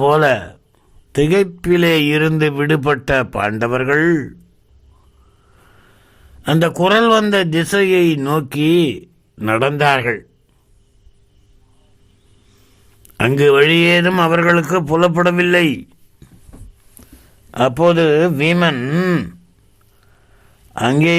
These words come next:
இருந்த ஒரு கம்பத்தை தன்னுடைய காலாலே ஓங்கி உதைத்தான். அந்த க்ஷணத்திலே அந்த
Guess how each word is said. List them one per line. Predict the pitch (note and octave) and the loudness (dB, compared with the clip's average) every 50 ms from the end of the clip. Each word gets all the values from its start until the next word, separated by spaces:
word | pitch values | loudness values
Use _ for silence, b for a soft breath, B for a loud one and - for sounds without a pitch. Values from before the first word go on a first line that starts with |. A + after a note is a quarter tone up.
| E3+ E3+ | 2 0
இருந்த | F3 F3 F3+ F3+ F3 F3 E3+ D#3 C#3+ C#3 C#3+ D#3 E3 E3+ F3 D3+ - - _ _ _ _ _ _ _ _ _ _ _ _ _ _ _ _ _ _ _ _ _ _ - | 0 0 0 0 0 0 2 2 2 2 2 2 2 2 0 -2 -4 -10 _ _ _ _ _ _ _ _ _ _ _ _ _ _ _ _ _ _ _ _ _ _ -2
ஒரு | - E3 E3+ E3 E3 - - - | 0 2 2 2 0 -2 -2 -2
கம்பத்தை | C#3+ C#3+ D3 D#3+ F3 F3+ F3+ F3 F3 F#3 E3+ D#3 D3 C#3+ D#3 F3+ F#3+ - - _ _ _ _ _ _ _ - _ - - _ - _ _ _ _ _ _ _ _ _ _ _ _ _ _ _ - - - - - - - _ _ - - - - | 0 0 0 2 2 2 2 0 0 0 0 0 0 0 -2 -4 -6 -10 -20 _ _ _ _ _ _ _ -20 _ -20 -20 _ -20 _ _ _ _ _ _ _ _ _ _ _ _ _ _ _ -20 -20 -20 -20 -20 -20 -20 _ _ -20 -14 -4 -2
தன்னுடைய | D3+ D#3+ D#3+ E3 E3 E3 D#3+ D3+ - - | 0 2 2 2 2 2 2 0 0 -2
காலாலே | C#3 B2 C3+ D3 D#3+ F3+ F#3 F#3 F3+ F3 F3 F3 F3+ F3 D3 A2+ A#2 C3 D3 | 0 2 4 4 4 4 4 2 2 2 4 2 2 2 2 0 2 4 4
ஓங்கி | E3+ F3+ F#3+ F#3+ F#3+ F#3 F#3 E3 D#3+ | 4 4 4 2 0 -2 0 0 0
உதைத்தான். | D#3+ D3 D#3 D3 B2+ B2 - C3+ B2+ A#2 - _ _ _ _ _ _ _ _ _ - - - - - - - - - - - _ _ _ _ _ _ _ _ _ _ _ _ _ - _ _ _ _ _ _ _ _ _ _ _ _ _ _ _ _ _ _ _ _ _ _ _ b b b b b b b b b b b b b b b | 0 0 0 -2 -2 -2 0 0 0 -2 -4 _ _ _ _ _ _ _ _ _ -16 -14 -12 -10 -12 -12 -14 -16 -20 -20 -20 _ _ _ _ _ _ _ _ _ _ _ _ _ -20 _ _ _ _ _ _ _ _ _ _ _ _ _ _ _ _ _ _ _ _ _ _ _ b b b b b b b b b b b b b b b
அந்த | - G2+ A#2+ C3 C3+ C3+ C#3+ C3+ C3+ - | -4 -2 -2 -2 0 -2 -2 -4 -4 -8
க்ஷணத்திலே | - - C#3+ D3+ E3+ F#3+ F#3+ E3 F3 F3+ F#3 F3+ E3 C#3+ B2+ A2 A#2 A#2+ _ _ _ _ _ _ _ _ _ _ - _ _ _ _ - _ _ b b b b b b b b b b b b b b b b b _ _ _ - | -4 -2 0 0 2 0 0 -2 -2 -2 0 2 2 2 0 0 -4 -8 _ _ _ _ _ _ _ _ _ _ -20 _ _ _ _ -20 _ _ b b b b b b b b b b b b b b b b b _ _ _ -6
அந்த | - C#3+ D#3 E3 D#3+ D#3+ D3+ | -4 -2 -2 0 2 0 0